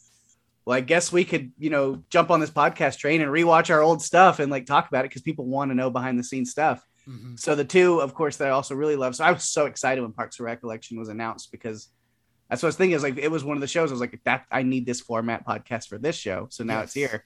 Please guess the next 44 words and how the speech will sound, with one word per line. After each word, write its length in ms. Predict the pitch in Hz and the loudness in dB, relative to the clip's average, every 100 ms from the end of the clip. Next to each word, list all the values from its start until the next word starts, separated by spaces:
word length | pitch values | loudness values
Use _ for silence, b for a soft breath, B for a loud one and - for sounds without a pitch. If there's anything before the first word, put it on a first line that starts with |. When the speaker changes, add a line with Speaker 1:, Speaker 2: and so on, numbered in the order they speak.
| b b b b b _ _ | b b b b b _ _
Speaker 1:
Is, 260 | 139 143 | 0 0
of 120 | 131 127 | -2 -2
course, 280 | 160 147 | -2 0
what 180 | 147 131 _ _ | -2 -4 _ _
really 280 | 143 160 147 | -2 0 0
started 420 | - 147 147 131 | 2 4 4 2
it 60 | 113 | -2
or 80 | |
kicked 240 | 113 - 127 | -6 -8 -2
it 40 | |
off 140 | 127 127 | -2 -2
was 140 | 123 | -2
Office 340 | 117 123 127 | 0 0 -4
Ladies, 460 | 123 113 117 127 - | -6 -4 -6 -8 -12
which 220 | - 110 | -12 -10
is 160 | 113 107 | -10 -10
a 40 | |
rewatch 680 | 110 113 110 110 - - - - | -8 -4 -2 -2 -4 -12 -12 -10
episode 320 | 117 - 113 | -12 -8 -8
by 120 | 104 | -6
episode 340 | 110 120 120 | -8 -8 -8
of 140 | 101 110 | -8 -8
The 120 | 117 | -8
Office 640 | 131 139 - 143 160 - - | -4 -4 -4 -10 -10 -14 -10
with 480 | 120 110 107 110 - _ _ _ _ _ | -6 -4 -6 -8 -14 _ _ _ _ _
Angela 380 | 123 131 131 123 | -4 -2 -2 -4
Kinsey 640 | 120 127 120 123 120 117 - | -2 -2 0 0 -2 -4 -8
and 640 | 117 117 113 110 107 107 - - _ _ _ _ _ _ _ _ _ _ _ | -8 -6 -6 -8 -10 -14 -18 -20 _ _ _ _ _ _ _ _ _ _ _
Speaker 2:
Oh, 180 | 165 165 | -4 -2
I'm 160 | 165 | -2
Speaker 1:
Holy 220 | 147 160 139 | -4 -4 -4
Speaker 2:
blanking 300 | 151 143 139 | -8 -16 -16
as 100 | 127 | -16
well. 300 | 113 120 104 _ _ | -14 -14 -16 _ _
Speaker 1:
Jenna 220 | 180 175 | 2 2
Fisher. 520 | 165 151 - 120 127 | 0 -2 -2 -4 -6
Speaker 2:
<laughs> 40 | _ | _
Jenna 180 | 135 113 | -4 -2
Speaker 1:
There 60 | |
it 20 | 147 | 0
Speaker 2:
Fisher, 140 | 131 | 0
Speaker 1:
is. 100 | 127 | -2
Speaker 2:
thank 180 | 127 123 | -8 -18
you. 100 | 98 | -20